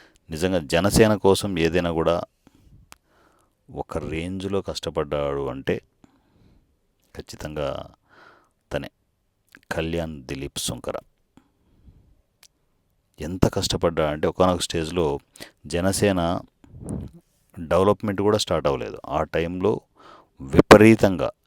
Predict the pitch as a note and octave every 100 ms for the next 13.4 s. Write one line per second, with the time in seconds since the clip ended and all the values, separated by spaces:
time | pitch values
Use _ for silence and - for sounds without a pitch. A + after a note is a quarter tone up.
0 | - E2+ E2+ F2 E2+ E2 E2+ E2+ D#2+ -
1 | D2+ D2 D2+ E2 D2+ D2+ - - C#2 C2
2 | - - D#2 C#2 D2 D#2 E2+ E2 D2+ D2
3 | D2 F#2 A#2 - _ _ _ _ - D2+
4 | E2 E2 D2+ D2 - D2+ - D#2 - G#1+
5 | B1 F#2+ A2+ A#2 A#2 E2 D#2+ D#2+ C#2 D#2
6 | - - - - - _ _ _ _ _
7 | _ _ _ _ _ _ _ _ _ _
8 | _ D2 F2 G2+ E2+ G#2 - _ _ _
9 | _ _ _ _ _ - - - _ F2
10 | - A2 G#2+ - G#2 G2 G2 G#2 F2+ E2+
11 | E2+ G2 F2+ F#2 G#2+ G2 E2+ E2+ E2+ -
12 | E2 F2+ E2+ D#2+ D#2+ - D2+ D2+ D#2 D#2
13 | C#2+ C#2+ C#2+